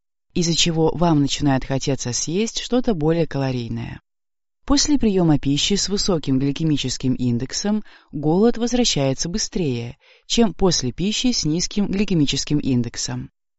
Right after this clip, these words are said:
Это объясняет и то, что многие люди с лишним весом страдают еще и сахарным диабетом. Это тоже очень плотная связка. Но не спешите расстраиваться. Выход, конечно же, есть,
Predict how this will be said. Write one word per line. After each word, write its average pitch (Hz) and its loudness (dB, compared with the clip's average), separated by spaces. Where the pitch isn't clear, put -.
Это 262 4
объясняет 208 2
и 185 -2
то, 247 0
что - -4
многие 190 0
люди 175 -2
с 139 -6
лишним 135 0
весом 214 0
страдают 240 2
еще 226 2
и 202 0
сахарным 151 0
диабетом. 135 -4
Это - 0
тоже 202 2
очень 180 0
плотная 131 0
связка. 123 -8
Но 240 4
не 214 4
спешите 233 2
расстраиваться. 135 -4
Выход, 226 0
конечно 160 0
же, 143 -2
есть, 113 -8